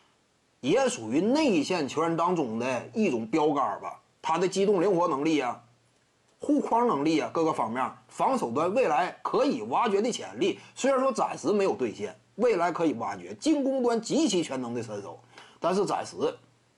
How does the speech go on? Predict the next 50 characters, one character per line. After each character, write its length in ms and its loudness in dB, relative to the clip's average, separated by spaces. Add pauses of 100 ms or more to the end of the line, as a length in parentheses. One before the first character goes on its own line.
(340)
这 160 0
个 100 2
都 160 2
得 140 0
被 160 -2
排 220 -2
除 120 -4
在 140 0
外， 260 2
对 120 0
不 40 -2
对？ 240 -2
你 120 0
屡 180 0
战 220 2
屡 100 -6
败 280 2
嘛， 80 -12 (100)
季 160 0
后 100 0
赛 100 -2
当 200 -4
中 140 -8
啊， 120 -20 (140)
甚 240 0
至 160 2
呢， 120 -10 (100)
很 200 -4
多 160 0
时 60 0
候 60 -2
季 120 -2
后 80 4
赛 100 0
大 220 2
门 140 -4
你 40 -2
都 120 0
打 120 -8
不 80 -10
开 120 -8
呀。 200 -12 (1800)
那 120 2
么 120 4
就 140 4
季 240 4
后 240 0
赛 180 0
阶 200 -4
段 320 -2